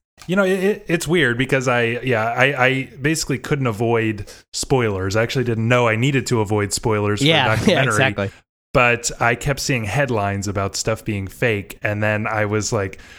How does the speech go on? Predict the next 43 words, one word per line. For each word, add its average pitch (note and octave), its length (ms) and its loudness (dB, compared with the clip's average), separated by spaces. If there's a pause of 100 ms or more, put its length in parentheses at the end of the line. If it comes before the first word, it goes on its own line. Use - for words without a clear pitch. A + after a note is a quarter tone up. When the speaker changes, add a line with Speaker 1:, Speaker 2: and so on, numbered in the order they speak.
(580)
Speaker 1:
very A#2 480 2
suspicious G#2+ 760 -4
of G2+ 340 -4
everything, C#3+ 760 0
like, A2+ 240 -4
to A#2+ 60 -2
the A2 60 0
point B2+ 160 2
where A2 120 2
I G#2+ 80 2
thought A2 320 -2
things G#2+ 240 -2
were G2 80 -2
fake G#2+ 240 -4
that G2 100 -2
weren't, G#2+ 400 -2 (100)
you B2 80 -2
know? B2 300 -4
Um, G2+ 400 0 (640)
I A2 120 2
was, G2+ 240 -4
like, G#2 160 -4
the G#2+ 100 -4
whole A2+ 180 0
movie G#2 280 -2
just G2 200 -6
like, F#2 180 -6 (140)
"There's A2+ 140 -2
no G#2 100 0
way F#2+ 80 -2
that F#2 260 -6
that's G2 280 -6
real. F2 140 -10
There's F2+ 180 -8
no G#2 80 0
way F#2+ 80 -2
that's F#2+ 240 -4
real." F#2+ 200 -8
Um, G#2+ 400 0 (580)
you B2 100 -2
know, A2 180 0
and, A2+ 280 0
like, G#2+ 340 -4